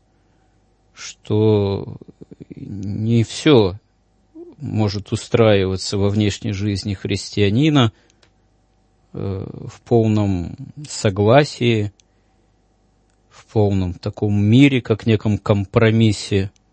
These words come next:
со всеми окружающими и близкими людьми. М, потому что если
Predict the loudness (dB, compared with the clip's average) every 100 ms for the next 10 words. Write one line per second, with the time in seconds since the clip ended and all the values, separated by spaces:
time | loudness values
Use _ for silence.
0 | _ _ _ _ _ _ _ -16 -8 -2
1 | -2 -2 0 0 2 -2 -4 -10 -8 -6
2 | 0 2 2 -2 -6 -4 -2 -2 0 0
3 | 0 -4 -6 -4 -2 -4 0 2 2 -2
4 | _ _ _ _ _ _ _ _ _ _
5 | -10 -4 -4 -4 -4 -2 0 -2 0 2
6 | 4 2 0 2 2 2 -2 -8